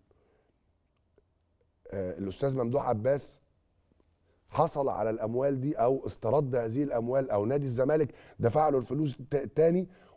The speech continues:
وقدم مستندات، مستندات رسمية لوزارة الشباب والرياضة لسيادة الوزير، آه، الدكتور أشرف صبحي. طيب، أنا عايز أسأل، وطبعًا الأستاذ ممدوح عباس بيقول الكلام ده ما حصلش،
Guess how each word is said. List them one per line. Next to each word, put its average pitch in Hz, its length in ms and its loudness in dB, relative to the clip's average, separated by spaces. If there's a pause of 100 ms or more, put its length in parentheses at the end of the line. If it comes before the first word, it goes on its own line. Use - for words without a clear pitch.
وقدم 160 480 4
مستندات، 139 680 0 (560)
مستندات 135 640 0 (1000)
رسمية 170 560 2 (800)
لوزارة 127 580 2
الشباب 123 340 -2
والرياضة 160 460 2 (540)
لسيادة 98 320 0
الوزير، 139 400 4 (380)
آه، 110 200 4
الدكتور 117 380 0
أشرف 147 200 -2
صبحي. - 380 -2 (400)
طيب، 95 260 0 (640)
أنا 196 320 2 (640)
عايز 147 200 4
أسأل، 147 200 -2
وطبعًا 185 460 0 (140)
الأستاذ 139 300 -6
ممدوح 143 240 0
عباس 135 280 2
بيقول 117 200 0
الكلام 139 280 0
ده 147 80 2
ما 143 80 -2
حصلش، - 520 -4